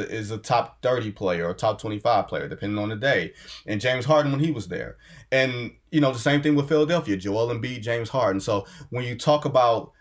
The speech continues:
the expectations for the roster, I'll always go back to how many top level guys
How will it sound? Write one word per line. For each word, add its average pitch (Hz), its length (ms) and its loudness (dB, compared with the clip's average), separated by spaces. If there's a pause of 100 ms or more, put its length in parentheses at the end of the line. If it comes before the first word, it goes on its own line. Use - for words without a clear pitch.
(220)
the 120 180 -6
expectations 123 840 -2
for 120 220 0
the 98 100 -4
roster, 117 440 4
I'll 98 100 6
always 117 420 2
go 107 160 -6
back 110 280 2
to 98 220 -6 (240)
how 143 240 0
many 147 360 4
top - 460 -2
level 110 540 2
guys 104 500 2